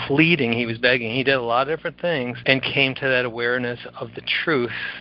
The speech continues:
that he had to go through this thing that he promised himself he would do,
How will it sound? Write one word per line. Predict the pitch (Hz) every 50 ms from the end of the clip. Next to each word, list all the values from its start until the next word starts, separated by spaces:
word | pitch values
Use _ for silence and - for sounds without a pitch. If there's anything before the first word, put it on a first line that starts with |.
| - -
that | 123 113
he | 123 117
had | 120 - - - 139 139 143 139 127
to | 139
go | 127 127 135 127 123 117 - -
through | - 135 131 127 127
this | 120 123 117 - -
thing | - 117 113 113
that | 113 117
he | 113 117
promised | - - - - 113 113 120 120 113 -
himself | 127 120 117 - - 104 98 98
he | - - 110
would | 104 110 107
do, | 113 151 160 - 82